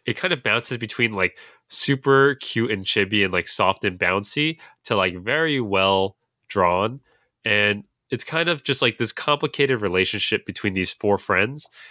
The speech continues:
Uh, there's one, this really shy, puny little girl who's just doing her best, and she just, she thinks she's a fuck up, and she's try-, she really likes this really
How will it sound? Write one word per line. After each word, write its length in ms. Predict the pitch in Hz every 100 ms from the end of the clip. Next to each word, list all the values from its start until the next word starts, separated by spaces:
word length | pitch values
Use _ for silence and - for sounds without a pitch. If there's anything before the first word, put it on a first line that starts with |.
| - - _ -
Uh, 360 | 98 95 98 - _ _ -
there's 240 | 104 - _ -
one, 280 | 113 131 120 _ _
this 200 | 110 98
really 240 | 127 139 135
shy, 720 | - 143 127 127 127 127 123 _ _ _ _ -
puny 340 | - 135 131
little 240 | 123 120 117
girl 540 | 113 113 117 120 120 - - _
who's 160 | 117
just 320 | - 127 - -
doing 240 | 143 160
her 160 | 127 110
best, 540 | 98 98 113 - - _ _ _ _
and 220 | 117 104 107
she 160 | 120
just, 220 | 127 117 - _ _ _
she 260 | - - 147
thinks 180 | 147 -
she's 180 | 117
a 60 | 101
fuck 260 | - 95 117
up, 200 | 117 -
and 160 | 107 98
she's 380 | - 117 113 -
try-, 280 | - 107 -
she 160 | -
really 240 | 120 135 120
likes 240 | 107 107
this 200 | - 95 107
really 300 | 107 101